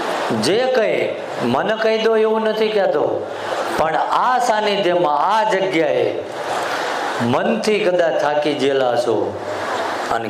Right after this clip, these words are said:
ક્યાંય રસ્તો ન મળતો અને સાચો ભાવ કરીને આયા હોય, તો આ ઠાકરના ચરણોમાં કદાચ તમારી મનની અરજી મૂકી દો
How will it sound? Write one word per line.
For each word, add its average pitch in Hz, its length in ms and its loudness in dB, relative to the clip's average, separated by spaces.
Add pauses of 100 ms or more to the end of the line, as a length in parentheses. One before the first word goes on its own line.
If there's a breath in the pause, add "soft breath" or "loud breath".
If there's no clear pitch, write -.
ક્યાંય 165 280 0
રસ્તો 156 420 2
ન 143 40 0
મળતો 123 720 0 (340 loud breath)
અને 127 160 0
સાચો 226 420 2
ભાવ 202 340 2
કરીને 196 420 2
આયા 156 220 2
હોય, 123 280 2 (1400)
તો 131 80 2
આ 131 180 2
ઠાકરના 151 640 0
ચરણોમાં 147 560 0
કદાચ 143 260 2
તમારી 143 460 2
મનની 143 460 0
અરજી 131 300 2
મૂકી 131 340 0
દો 143 380 0